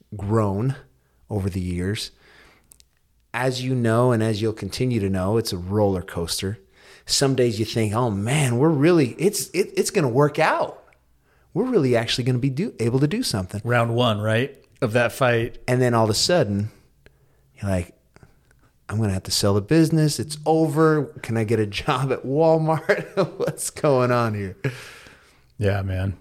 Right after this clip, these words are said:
Speaker 1: That, that's the entrepreneurship world. That's the fight world.
Speaker 2: Yeah. Well, it, like you were talking about, that, I just was thinking about, you were talking, I was thinking about that, that fight that you took with the heavyweight, right? You were on your feet. You were, you know, you were like, "Hey, I'm, I'm handling business in round one." And then
Speaker 1: Oh,
Speaker 2: round
Speaker 1: yeah.
Speaker 2: two, he got you back on the ground, and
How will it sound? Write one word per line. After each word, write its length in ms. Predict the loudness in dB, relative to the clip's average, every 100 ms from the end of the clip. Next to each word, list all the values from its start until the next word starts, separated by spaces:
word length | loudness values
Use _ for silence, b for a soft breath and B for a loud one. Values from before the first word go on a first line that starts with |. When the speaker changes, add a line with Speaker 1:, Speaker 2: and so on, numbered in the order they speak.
| -4
Speaker 1:
That, 240 | -2 0 0
that's 200 | -2 0
the 120 | 0
entrepreneurship 800 | 0 -2 -2 -2 -2 -4 -6 -8
world. 440 | -4 -2 -4 -6 -16 _ -8
That's 260 | -6 -6
the 100 | -8
fight 320 | -6 -4 -4 -4
world. 380 | -8 -8 -14 _
Speaker 2:
Yeah. 320 | -2 0 0 0
Well, 240 | 2 4
it, 180 | 2 2
like 160 | 0 0
you 160 | -4
were 80 | -4
talking 180 | 0 0
about, 140 | 0
that, 80 | 0
I 80 | -2
just 280 | -2 -10 -12 -16 -8
was 160 | -4 -2
thinking 240 | 0 0
about, 180 | 0 -2
you 60 |
were 60 | -4
talking, 260 | -2 -2 -2
I 40 |
was 100 | -4
thinking 140 | -2 0
about 220 | 2 2
that, 260 | 0 -2
that 180 | -4 -4
fight 280 | -2 -2 -2
that 40 |
you 80 | -4
took 220 | -4 -4
with 80 | -2
the 80 | -2
heavyweight, 480 | 0 2 2 2 2
right? 200 | 4 4
You 140 | 2
were 100 | 4 4
on 160 | 2
your 80 | 0
feet. 360 | 0 0 0 2
You 140 | 2
were, 180 | 4 2 B B B
you 100 | -2
know, 240 | 0 0 -2 B B B
you 180 | 0 4
were 100 | 4
like, 180 | 4 2
"Hey, 180 | 2 2
I'm, 200 | 2 0
I'm 100 | -2
handling 480 | 0 0 0 0
business 460 | 2 2 4 2 2
in 80 | 2
round 320 | 2 2 2
one." 280 | 2 2 4
And 100 | 4
then 100 | 4
Speaker 1:
Oh, 40 |
Speaker 2:
round 180 | 4 4
Speaker 1:
yeah. 80 | 2
Speaker 2:
two, 220 | 2 2
he 100 | 0
got 320 | 0 -2 -4
you 40 | -4
back 280 | -2 0 2
on 160 | 2
the 60 | 2
ground, 540 | 2 2 4 4 4
and 260 | 4 2